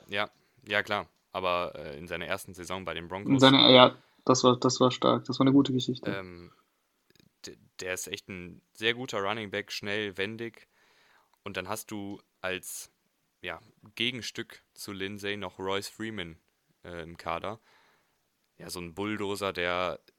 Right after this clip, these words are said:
Speaker 1: immer gut für drei, vier Yards ist, indem er einfach den Kopf runterstreckt und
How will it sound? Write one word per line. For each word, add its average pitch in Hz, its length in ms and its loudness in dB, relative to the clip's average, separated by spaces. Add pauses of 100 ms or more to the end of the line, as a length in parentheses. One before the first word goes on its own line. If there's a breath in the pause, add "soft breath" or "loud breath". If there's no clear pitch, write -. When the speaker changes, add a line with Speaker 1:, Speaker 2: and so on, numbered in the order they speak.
(160)
Speaker 1:
immer 95 260 -8
gut 101 220 -12
für 95 220 -8
drei, 92 240 -4
vier 95 200 -6
Yards 92 360 -4
ist, - 320 -14
indem 90 360 -14
er 87 80 -8
einfach 92 160 -10
den 87 120 -10
Kopf - 240 -10
runterstreckt 92 1080 -10
und 87 420 -14